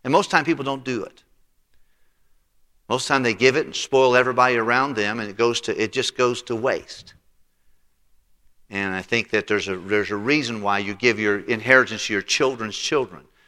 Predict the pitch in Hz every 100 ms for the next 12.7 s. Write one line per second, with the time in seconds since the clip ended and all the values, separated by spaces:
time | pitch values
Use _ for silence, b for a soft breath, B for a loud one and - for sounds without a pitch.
0 | _ - 113 123 113 - 127 117 107 95
1 | 113 127 131 131 127 - 127 123 120 117
2 | 131 143 - 110 107 110 110 123 120 117
3 | 104 - 127 127 147 127 80 - - _
4 | _ _ _ _ _ _ _ _ _ _
5 | _ _ _ _ _ _ _ _ _ _
6 | _ - 104 127 123 - 131 117 107 143
7 | 117 110 117 - 117 113 113 131 117 120
8 | 120 120 117 113 110 120 127 127 120 117
9 | 107 113 117 113 117 113 117 113 - 110
10 | 110 117 117 110 110 120 - 107 101 117
11 | 120 113 123 104 - 117 101 107 110 -
12 | 104 110 - 131 123 -